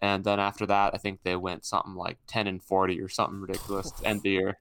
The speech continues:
Like, I, I don't know exactly, but, like, I think it was just, uh, they were a perfect example of getting a, a ton of luck. And I think that was the year before the whole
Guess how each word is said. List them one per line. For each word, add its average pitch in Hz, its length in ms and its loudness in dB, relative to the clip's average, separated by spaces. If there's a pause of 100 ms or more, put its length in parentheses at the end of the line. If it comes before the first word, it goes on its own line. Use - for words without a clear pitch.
(440)
Like, 101 340 0
I, 139 240 2
I 165 60 6
don't 160 120 6
know 135 80 6
exactly, 107 460 2
but, 101 160 0
like, 101 200 -2
I 107 60 -6
think 127 180 -6
it - 80 -6
was 104 180 -8
just, 107 180 -14 (120)
uh, 87 160 -10 (140)
they 117 100 -4
were 98 80 -4
a 101 60 -8
perfect 113 340 -8
example 101 440 -8
of 92 140 -8 (480)
getting 104 240 2
a, 95 140 0 (180)
a 98 100 -6 (200)
ton 131 220 2
of 101 100 0
luck. 98 280 2
And 92 240 -12
I 90 100 -10
think 110 180 -16
that 101 160 -4
was - 220 -12
the 104 80 -6
year 98 140 -6
before 98 300 -8
the 95 100 -12
whole 95 240 -4